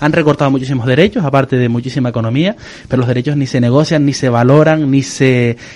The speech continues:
ni se justifica su pérdida. Por eso ponía el caso de esos recortes de los tres mil millones,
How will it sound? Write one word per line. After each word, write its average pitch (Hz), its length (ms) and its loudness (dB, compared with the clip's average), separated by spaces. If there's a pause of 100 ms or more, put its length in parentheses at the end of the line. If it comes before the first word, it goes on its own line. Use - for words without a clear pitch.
ni 139 100 2
se 147 120 0
justifica 147 480 -2
su 135 160 0
pérdida. 120 400 0 (280)
Por 131 140 0
eso 147 140 -2
ponía 147 240 2
el 135 80 0
caso 139 240 -2
de 127 80 2
esos 127 160 -6
recortes 131 340 -2
de 131 60 -2
los 120 100 -2
tres 120 160 -4
mil 127 140 0
millones, 151 500 2